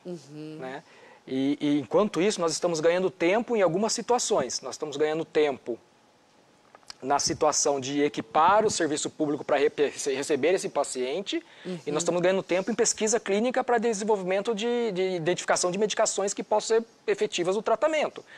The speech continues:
Speaker 2: E a gente tá
Speaker 1: Uhum.
Speaker 2: ganhando tempo. Em algum momento a gente vai ter respostas a uma série de, de medicações que estão sendo testadas
Speaker 1: Claro.
Speaker 2: pra poder conseguir dar conta dessa pandemia.
Speaker 1: Aham.
Speaker 2: Enquanto a gente não tem medicação e leito suficiente, a melhor situação que possa acontecer é você não se contaminar.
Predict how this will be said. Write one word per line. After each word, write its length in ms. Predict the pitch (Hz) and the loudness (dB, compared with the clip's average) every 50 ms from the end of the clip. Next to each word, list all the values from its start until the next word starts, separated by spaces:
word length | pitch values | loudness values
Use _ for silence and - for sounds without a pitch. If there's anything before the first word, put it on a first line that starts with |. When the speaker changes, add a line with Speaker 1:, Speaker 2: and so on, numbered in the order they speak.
| - - - | -20 -20 -14
Speaker 2:
E 160 | - 160 160 143 | -10 -4 -2 0
a 40 | |
gente 120 | 131 143 147 | 0 0 0
tá 100 | 151 160 | 0 2
Speaker 1:
Uhum. 40 | 151 | 4
Speaker 2:
ganhando 180 | 170 185 233 | 4 2 2
tempo. 400 | 233 - 269 277 254 185 - 143 | 0 2 2 2 2 0 0 -2
Em 80 | 139 139 | 0 2
algum 200 | 139 135 139 170 | 2 2 2 2
momento 320 | 170 160 156 170 170 - | 0 2 2 0 0 0
a 20 | 208 | -2
gente 80 | 190 | -2
vai 100 | 208 220 | -2 -2
ter 100 | 208 220 | 0 0
respostas 600 | 190 202 190 - - - 269 294 - 226 202 202 | 0 0 0 0 2 2 2 2 0 -2 -4 -4
a 60 | 208 | -4
uma 180 | 202 185 180 160 | -2 -2 -2 -2
série 240 | - - 156 156 175 | -2 0 0 0 0
de, 180 | 180 214 220 | -2 -2 -4
de 120 | 196 170 185 | -4 -4 -4
medicações 520 | 175 170 - - 165 156 - - 175 165 | -4 -4 -4 -2 -4 -4 -2 -4 -4 -6
que 100 | - - | -6 -6
estão 120 | - 170 160 | -6 -6 -4
sendo 220 | - 165 165 147 | -4 -4 -6 -4
testadas 680 | - 165 151 - - 156 139 143 165 185 262 285 - - - | -2 -2 -2 -2 -2 -2 0 0 0 -2 -4 -10 -12 -10 -8
Speaker 1:
Claro. 560 | - 180 170 160 160 165 175 202 262 220 160 | -4 -4 -2 -2 -2 -2 -2 -2 -4 -4 -2
Speaker 2:
pra 140 | - 147 143 | -2 -2 0
poder 300 | 143 160 156 147 151 160 | 2 2 2 4 4 2
conseguir 340 | 160 202 170 - 185 160 170 | 2 0 -2 -2 -2 -2 0
dar 140 | 165 175 160 | 0 0 0
conta 240 | - 175 160 - 180 | -2 -4 -4 -4 -4
dessa 200 | 170 165 - 180 | -4 -4 -4 -4
pandemia. 560 | - 202 190 202 247 269 226 170 139 117 - - - | -4 -2 0 0 0 0 0 0 0 -2 -2 -6 -6
Speaker 1:
Aham. 340 | 160 175 165 143 147 170 143 | -6 -6 -6 -6 -6 -4 -4
Speaker 2:
Enquanto 300 | 156 165 165 147 139 - | -2 0 0 0 2 2
a 40 | 160 | 0
gente 240 | 147 170 151 - 170 | 0 0 0 0 2
não 200 | 170 190 220 214 | 2 2 2 2
tem 200 | - 180 156 143 | 2 2 2 4
medicação 720 | 135 147 143 - - 208 202 - - - 185 143 135 135 | 2 0 0 0 2 2 2 2 2 2 2 2 2 2
e 60 | 135 | 2
leito 340 | 139 143 151 165 170 165 165 | 2 4 4 2 2 0 -2
suficiente, 840 | - - 151 - - - - 139 135 139 160 175 - - 240 240 185 - | -6 -6 -6 -4 -4 -2 0 0 0 0 0 -2 -2 -4 -4 -4 -6 -4
a 100 | - 180 | -4 -2
melhor 320 | 165 151 147 139 143 156 170 | 0 2 4 4 4 2 2
situação 480 | - 220 185 - 190 165 - - 151 | 0 -2 -2 0 0 0 0 -2 -4
que 100 | 147 - | -4 -6
possa 280 | 175 - 170 156 - 180 | -4 -2 -2 -2 -2 -2
acontecer 460 | - 196 175 - 190 180 - - 180 | -4 -4 -2 -2 -2 -2 0 0 2
é 60 | 214 | 2
você 240 | 226 269 - - 226 | 2 0 0 2 2
não 200 | 214 175 147 131 | 2 2 0 -2
se 100 | - 175 | -4 -6
contaminar. 580 | - 190 202 - 220 247 285 285 262 196 123 | -6 -6 -4 -4 -4 -6 -4 -4 -4 -4 -4